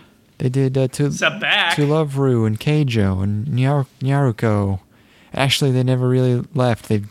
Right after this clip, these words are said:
Speaker 1: they've been doing stuff pretty much constantly for most seasons. I just forgot about 'em. I don't know. Welcome back, Zevik.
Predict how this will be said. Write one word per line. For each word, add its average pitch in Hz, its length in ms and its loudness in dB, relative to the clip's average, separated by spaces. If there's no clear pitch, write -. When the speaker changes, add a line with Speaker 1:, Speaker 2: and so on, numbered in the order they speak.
Speaker 1:
they've 113 140 -2
been 107 140 -2
doing 113 160 2
stuff 107 460 -4
pretty 117 140 -2
much 107 180 -2
constantly 107 440 -2
for 110 120 -6
most 110 260 0
seasons. 113 680 -4
I 147 140 -2
just 113 180 -2
forgot 107 320 0
about 101 260 2
'em. 95 160 0
I - 60 0
don't 110 140 4
know. 104 200 2
Welcome 123 220 0
back, 117 260 2
Zevik. 104 460 0